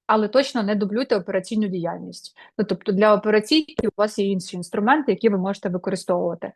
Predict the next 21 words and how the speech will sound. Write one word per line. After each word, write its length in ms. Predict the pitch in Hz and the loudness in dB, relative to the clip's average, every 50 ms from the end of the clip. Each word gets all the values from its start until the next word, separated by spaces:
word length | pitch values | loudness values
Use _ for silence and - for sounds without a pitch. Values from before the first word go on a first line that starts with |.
| _ _ _ _ _ _ _ - - - _ - - - | _ _ _ _ _ _ _ -20 -20 -20 _ -20 -10 -2
А, 600 | - 214 202 202 202 196 202 202 202 - - - 208 | 2 4 6 6 6 6 6 6 6 6 6 6 6
завжди 320 | 208 247 285 311 269 269 240 | 6 6 6 6 6 4 4
використовуйте 840 | 233 220 226 220 214 208 - - 247 262 269 269 269 - 254 233 233 | 4 2 2 2 0 0 0 0 0 4 4 2 2 2 0 0 0
уточнюючі 640 | - 220 208 - 226 240 233 - 262 240 220 - 220 | 0 -2 0 2 0 0 0 0 -2 -2 -2 -2 -2
запитання, 600 | 185 202 185 - 190 - 220 247 294 302 254 208 | -4 -4 -6 -6 -4 0 2 2 2 2 0 -2
це 160 | - - 233 | 0 0 2
ось 200 | 240 233 220 - | 2 2 2 0
якраз 300 | 196 180 - 214 226 220 | -6 -2 -2 -2 -2 -2
про 160 | - - 202 | -4 -8 -8
критичне 440 | 180 - 185 - 233 220 - - 202 | -8 -8 -8 -8 -8 -8 -6 -6 -6
мислення. 560 | 190 196 185 180 - - 180 185 196 196 196 - _ | -4 -4 -6 -6 -8 -10 -8 -8 -8 -10 -10 -10 _
Тобто, 280 | - 220 196 - - 202 | -2 -2 -2 0 0 2
якщо 380 | 196 214 208 - - 262 262 247 | 2 2 2 2 2 2 4 4
у 60 | 220 | 4
вас 220 | 202 208 208 - | 2 2 2 4
є 120 | 214 214 208 | 4 4 4
ціль, 320 | 214 - - - 220 214 | 2 -2 -4 0 0 0
наприклад, 520 | 190 180 175 170 - 190 185 - 190 180 | 0 0 -4 -2 -2 -4 -2 -2 -6 -6
створити 440 | - - - 208 220 240 233 - 214 | -6 -6 -2 2 2 2 2 2 -4
цінність 500 | 208 - - 240 220 208 202 202 - - | -4 -2 0 2 2 2 0 -2 -6 -6
клієнтам, 640 | - 208 202 196 226 262 330 339 - 320 302 311 | -4 -2 0 2 2 0 0 0 -2 -4 -4 -4